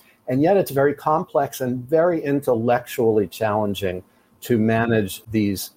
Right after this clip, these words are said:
patients. And it sort of planted the seed. So after residency and after a couple of years out practicing medicine,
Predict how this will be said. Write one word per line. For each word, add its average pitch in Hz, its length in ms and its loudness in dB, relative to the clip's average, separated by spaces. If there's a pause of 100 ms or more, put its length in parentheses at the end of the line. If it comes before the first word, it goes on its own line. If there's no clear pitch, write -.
(160)
patients. 117 500 -2
And 131 140 2
it 147 40 4
sort 185 280 4
of 190 120 0
planted 147 440 2
the 123 80 2
seed. 151 420 2 (560)
So 131 480 2
after 131 380 2
residency 139 640 2
and 120 100 0
after 120 240 0
a 110 60 2
couple 123 340 0
of 107 140 2
years 127 520 2 (280)
out 123 260 2
practicing 113 580 -2
medicine, 120 600 0